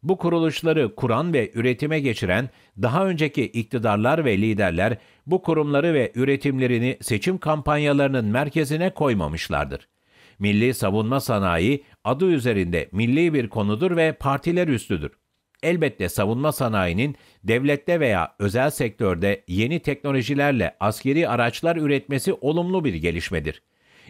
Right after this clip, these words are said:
İktidar değişse bile bu alandaki projeler devam ettirilecek ve desteklenecektir.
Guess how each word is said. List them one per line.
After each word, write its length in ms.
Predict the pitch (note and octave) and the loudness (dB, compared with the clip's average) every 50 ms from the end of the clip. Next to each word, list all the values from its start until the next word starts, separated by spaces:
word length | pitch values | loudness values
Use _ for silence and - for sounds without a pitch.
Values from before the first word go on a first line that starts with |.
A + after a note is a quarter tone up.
| _ _ | _ _
İktidar 540 | A2+ A#2 A#2 - A#2+ G#2+ A2 G2 F2+ E2 | -4 -4 -2 -2 0 0 2 0 0 0
değişse 440 | F2 E2 E2+ F#2+ F#2+ - D3+ D3+ C3+ | -2 0 0 -2 -2 0 -2 0 0
bile 280 | A#2+ F2 E2+ G2 A#2 A2 - _ _ _ _ | 0 0 0 0 0 -2 -6 _ _ _ _
bu 240 | C3 F3 F#3+ - - | -2 -2 -2 0 0
alandaki 520 | B2+ B2+ B2+ C3 C3 C3 B2 A2 - G2+ | 2 2 2 0 0 0 -2 0 -2 -4
projeler 760 | - - C3+ D3+ D#3 B2 C#3 A#2+ A#2 A#2+ C3+ C#3 - - E2+ | -4 -2 0 0 0 2 0 0 2 0 0 -2 -4 -4 -2
devam 360 | G2 F2+ F2 G2+ A#2 D3 E3 | -2 0 2 0 0 2 0
ettirilecek 720 | E3 D3+ - - E3 D#3 D#3+ D#3 D3+ C#3 E3+ F#3 F3+ - F3+ | -2 -2 -2 -2 -2 0 2 0 0 0 0 -2 -2 0 -2
ve 140 | F3 D#3+ | -2 0
desteklenecektir. 1000 | D3 D#3+ D3 - - D3+ D3 - D3 C3 C3 A2+ A2+ G#2+ E2 - - D#2 - | 0 -2 0 0 -2 -4 -2 -2 -2 -2 0 0 0 -2 -2 -2 -6 -8 -8